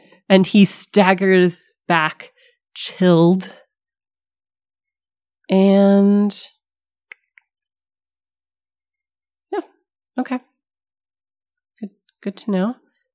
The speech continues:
Let me, uh, make a quick roll here.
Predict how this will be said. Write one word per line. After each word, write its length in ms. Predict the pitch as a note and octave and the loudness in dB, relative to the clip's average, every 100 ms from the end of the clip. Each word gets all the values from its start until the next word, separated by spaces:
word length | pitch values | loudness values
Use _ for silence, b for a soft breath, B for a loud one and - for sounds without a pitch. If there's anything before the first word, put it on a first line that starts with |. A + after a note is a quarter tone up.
| _ | _
Let 100 | F#3+ | -4
me, 200 | F#3 F#3 | -4 -4
uh, 160 | F3 F3+ - _ _ _ _ | -6 -8 -12 _ _ _ _
make 200 | F3+ E3+ | -14 -14
a 100 | _ | _
quick 300 | - - - | -14 -14 -12
roll 260 | E3+ E3 F3+ | -10 -8 -10
here. 200 | G3 G3+ | -10 -10